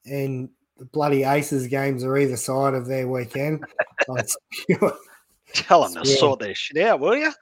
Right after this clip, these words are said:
Speaker 1: Yeah, well, last year I got to see the, the Brisbane Bandits game, so, uh, I was sort of trying to get the Melbourne Aces game. I haven't been to Melbourne's, um,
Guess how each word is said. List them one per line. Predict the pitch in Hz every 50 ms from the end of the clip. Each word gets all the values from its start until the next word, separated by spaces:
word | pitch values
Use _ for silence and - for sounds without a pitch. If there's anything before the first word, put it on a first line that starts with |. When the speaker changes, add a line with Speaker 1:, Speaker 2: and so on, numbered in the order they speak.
| - - - -
Speaker 1:
Yeah, | 139 143 147 143 139 139 135
well, | 131 131 143 151
last | 165 170 180 170 170 -
year | 147 143 135
I | 127
got | 131 139 135
to | 120
see | - - 139 135
the, | 127 127 127 123 123 131 117
the | 123 135 123
Brisbane | 110 - 143 139 127 123 123 120 117
Bandits | 117 127 131 131 127 123 113 -
game, | - 127 131 139 143 143 131
so, | - - 127 123 123 117 110 _ _ _ _ _ _ _ _ _ _ _ _ - - - -
uh, | 123 123 123 127 123 120 117 110
I | - _ _ _ _ _ _ _ _ _ _
was | 127 123 -
sort | - 139 131 123
of | 117 113
trying | - - 139 127 127 123
to |
get | 120 131 131 117
the | 104 117
Melbourne | 131 131 123 117 120 120
Aces | 120 135 139 - 139 135
game. | 127 135 127 123 123
I | 127
haven't | 131 127 120
been | 123 127 131
to | 131 123
Melbourne's, | 123 123 127 123 123 123 120 113 - - - - _ _ _ _ _ _ _ _ _ _ -
um, | 123 120 120 120 120 120 120 120 117 107